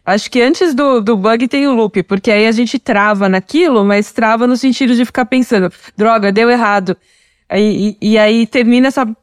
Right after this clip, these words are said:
essa frase e já pensa de novo, "Droga, deu errado", <laughs> e fica direto nisso. Até você sair do, do loop, aí você trava de uma vez. E,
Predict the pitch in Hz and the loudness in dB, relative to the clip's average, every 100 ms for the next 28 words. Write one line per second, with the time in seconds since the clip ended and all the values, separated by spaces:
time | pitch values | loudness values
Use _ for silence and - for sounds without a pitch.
0 | 214 220 226 233 247 226 233 240 247 262 | -4 -4 -2 -4 0 0 0 -2 -2 -4
1 | 262 254 285 269 285 294 226 294 311 254 | -2 -4 -2 -2 0 -2 0 0 0 0
2 | 240 330 370 311 262 - - 311 196 - | -2 0 0 0 -2 -4 -4 -4 -4 -4
3 | 202 - 254 254 277 180 240 247 269 - | -2 -2 0 0 0 0 0 0 0 -4
4 | - - - - - - 226 269 269 311 | -14 -16 -20 -20 -16 -6 -2 0 -2 0
5 | 320 - 285 269 247 285 254 190 202 247 | -2 -2 -2 0 -2 -2 -2 -2 -2 0
6 | 247 269 262 320 330 381 - 240 240 247 | 2 0 -4 -2 -2 -2 -2 -2 0 -2
7 | 294 - - 220 180 170 170 156 180 180 | -4 -8 -4 0 0 0 -2 -2 0 2
8 | 190 185 170 160 165 165 - - | 0 0 -2 -2 -2 -4 -4 -10